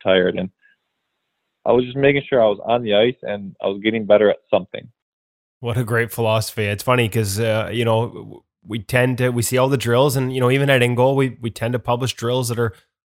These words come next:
Speaker 2: you know, we, we fall in love with the drills that are more complex, but it really is all about movement, isn't it? At, at its, at its base foundation, the position.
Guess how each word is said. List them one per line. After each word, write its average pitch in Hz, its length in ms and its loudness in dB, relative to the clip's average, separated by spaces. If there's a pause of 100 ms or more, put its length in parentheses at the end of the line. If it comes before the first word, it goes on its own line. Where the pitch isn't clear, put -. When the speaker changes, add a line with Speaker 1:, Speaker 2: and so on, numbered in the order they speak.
Speaker 2:
you 127 80 -8
know, 110 100 -8
we, 120 320 -10
we 127 120 -2
fall 143 200 0
in 151 80 -2
love 139 140 0
with 139 100 -6
the 131 60 0
drills 123 300 0
that 127 100 0
are 120 80 2
more 120 220 2
complex, 117 520 -4
but 123 160 -2
it 127 60 0
really 127 400 2
is 123 160 2
all 113 180 0
about 104 280 -2
movement, 98 420 -4
isn't 98 240 -4
it? 87 120 -10
At, 92 160 -6
at 98 200 -6
its, 101 180 -8
at 104 200 -6
its 101 120 -6
base 101 300 -4
foundation, 92 580 -6
the 90 80 -10
position. 87 480 -12